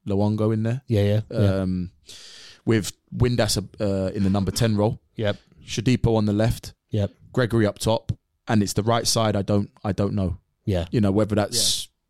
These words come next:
Speaker 1: Shodipo goes over there, you bring in Johnson or Canberra. I, I, I'm just not sure about that. Do you know what I
Speaker 2: Yeah.
Speaker 1: mean? It,
Speaker 2: We haven't seen anything. No, the, the, I think the
Speaker 1: it,
Speaker 2: problem
Speaker 1: yeah,
Speaker 2: is
Speaker 1: it's the
Speaker 2: it
Speaker 1: wingers. It's the, the attacking, the attacking players at the moment.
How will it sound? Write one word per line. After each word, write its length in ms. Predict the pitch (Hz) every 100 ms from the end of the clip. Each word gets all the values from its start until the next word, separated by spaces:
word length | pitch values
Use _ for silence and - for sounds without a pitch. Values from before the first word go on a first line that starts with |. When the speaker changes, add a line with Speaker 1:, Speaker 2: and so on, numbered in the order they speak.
| _ _ _ -
Speaker 1:
Shodipo 380 | - 117 123
goes 220 | 117 113 110
over 200 | 113 113
there, 120 | 107
you 120 | 98
bring 200 | 110 107
in 100 | 101
Johnson 560 | 113 110 - 107 98 98 - - - - -
or 280 | 110 101
Canberra. 520 | 92 98 85 110 110 -
I, 420 | 135 160 165 - - _ 156
I, 60 | 139 -
I'm 100 | 135
just 200 | 160 156
not 140 | 151 -
sure 260 | - 160
about 220 | 110 92
that. 200 | 87 - -
Do 100 | 127
you 80 |
know 60 | 135
what 40 | 143
I 40 |
Speaker 2:
Yeah. 20 | 113
Speaker 1:
mean? 80 | 104
It, 120 | -
Speaker 2:
We 60 |
haven't 120 | 202 175
seen 220 | 180 196
anything. 300 | 175 123 135
No, 120 | 165 - - -
the, 100 | 147 165 -
the, 80 | 160
I 40 |
think 20 | -
the 100 | 185
Speaker 1:
it, 60 |
Speaker 2:
problem 260 | 208 196 214
Speaker 1:
yeah, 60 | 180
Speaker 2:
is 160 | 92 147
Speaker 1:
it's 100 | -
the 80 |
Speaker 2:
it 60 | 139
Speaker 1:
wingers. 320 | 208 180 107
It's 160 | 147 -
the, 120 | 175
the 80 | 165
attacking, 440 | - 208 - 165 - _
the 60 | 156
attacking 360 | 170 190 180 160
players 300 | 175 165 123
at 60 |
the 60 | 113
moment. 480 | 104 95 98 123